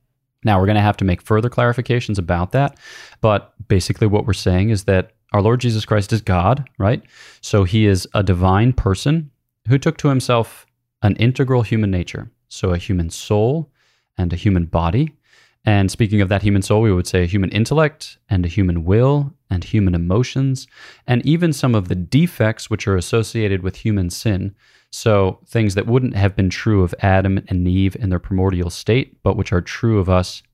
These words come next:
after sin. Our Lord even takes those to himself without himself sinning. So that'd be like hunger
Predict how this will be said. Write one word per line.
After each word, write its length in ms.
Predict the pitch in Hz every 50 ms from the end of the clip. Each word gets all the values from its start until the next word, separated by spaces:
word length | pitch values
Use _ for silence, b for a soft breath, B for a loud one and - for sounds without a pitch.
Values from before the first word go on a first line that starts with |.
| _ -
after 380 | 107 107 104 - - - 92 85
sin. 360 | - - - 92 87 85 87 -
Our 140 | - 110
Lord 180 | 104 113 110 107
even 160 | 107 104 98
takes 240 | - - 101 - -
those 200 | - 151 170 160 -
to 80 | -
himself 480 | 110 104 95 - - 104 101 95 - _ b b b b b b b
without 240 | 104 - 98 95 -
himself 340 | 92 87 - - - -
sinning. 380 | - - - 143 123 95 90 87 B B B B B B
So 100 | - 113
that'd 100 | 104 98
be 80 | 101 92
like 200 | 90 90 - -
hunger 580 | - 120 123 120 113 117 113 113 110 110 -